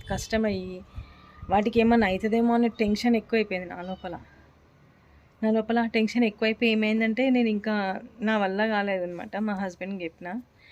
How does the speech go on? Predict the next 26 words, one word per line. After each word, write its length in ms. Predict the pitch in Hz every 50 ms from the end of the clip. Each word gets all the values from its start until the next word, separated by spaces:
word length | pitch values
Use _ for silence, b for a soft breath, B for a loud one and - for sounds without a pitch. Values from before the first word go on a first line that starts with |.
| B B B B
"ఇట్లా 180 | 220 196 220 220
ఫీడింగ్ 440 | - - 214 214 214 220 220 220 202
కానీ 280 | 202 196 190 190 202
మనం 220 | 208 208 202 202 196
ఎక్కడికైనా 360 | 185 190 190 196 196 196 190
హాస్పిటల్కి 640 | 180 175 175 180 185 - - 202 202 208 208 202
వెళ్ళినా, 320 | 196 185 180 180 185 185 190
మనం 220 | 196 196 196 190
ఇంకెక్కడికైనా 460 | 190 180 170 170 190 185 185 202 208
బజార్కి 500 | 202 175 170 165 170 175 180 190 - 202
వెళ్ళినా 220 | 190 185 185 180 180
వాటికి 320 | 180 170 - - - 185
చాలా 220 | 170 165 165 180
ఇబ్బంది 320 | 185 180 - 190 185 180 170
అవుతుంది." 360 | 165 - 165 160 165 175 220 b b b b b b b b b b b b b b b _ _ _ _ _ - - - - - -
మన 200 | 226 233 226 220
నే-, 180 | 220 220 233 226
నా 220 | 220 226 214 220
ప్రపోజలేనండి 800 | 214 220 220 208 208 202 208 202 196 196 196 185 180 175 175 185
ఇది, 300 | 185 175 175 185 214 202 - _ _ _ _ - - - 240 202
మా 120 | 202 196
హస్బెండ్ 480 | 175 156 185 175 170 170 196 190 180 180
ఏం 140 | 180 175
చెప్పలేదు, 400 | 170 165 - 180 175 175 170 170
నా 220 | 190 190 185 180 175
ప్రపోజలే. 640 | 170 - 185 180 180 - 185 175 175 175 175 190